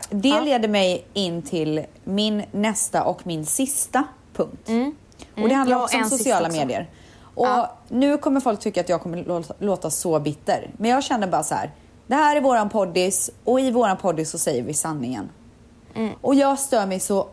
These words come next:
Speaker 1: oerhört mycket på folk som måste ha ett asgarv på varenda bild de lägger upp.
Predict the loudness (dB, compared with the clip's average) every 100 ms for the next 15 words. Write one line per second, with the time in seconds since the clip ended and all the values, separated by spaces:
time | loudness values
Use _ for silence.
0 | -2 2 4 4 2 2 4 2 0 2
1 | 0 0 -8 -8 -4 -4 -4 -12 -20 -20
2 | -20 -20 -16 -4 -2 0 0 -2 -4 0
3 | 2 0 -2 -8 -2 -2 -2 -2 0 0
4 | -4 -10 -2 -2 0 -4 -6 -4 0 0
5 | 0 -6 -16 -8 -2 -2 -2 -4 -4 -6
6 | -6 -4 -6 -8 -12